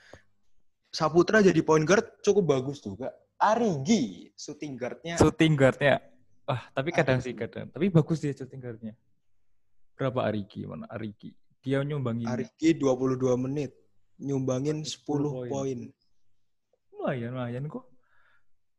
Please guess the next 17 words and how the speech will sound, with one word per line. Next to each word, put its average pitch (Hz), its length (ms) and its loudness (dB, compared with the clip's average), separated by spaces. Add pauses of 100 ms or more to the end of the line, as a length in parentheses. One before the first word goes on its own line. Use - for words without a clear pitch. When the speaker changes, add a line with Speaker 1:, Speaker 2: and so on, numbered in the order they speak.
(220)
Speaker 2:
Field 147 240 2
goalnya 151 560 4 (1400)
tiga. 113 560 -8
Speaker 1:
Field 131 240 -8
Speaker 2:
Dari 123 80 -8
Speaker 1:
goalnya 123 440 -2 (120)
Speaker 2:
tujuh. - 160 -18
Speaker 1:
tiga 127 280 -2 (120)
per 131 160 -6
tujuh. 117 480 -4
Dia, 147 320 -4 (160)
dia 147 240 -6 (160)
nggak 123 240 -4
terlalu 123 480 -2
banyak 107 320 -8
shoot - 240 -10
ya. - 120 -12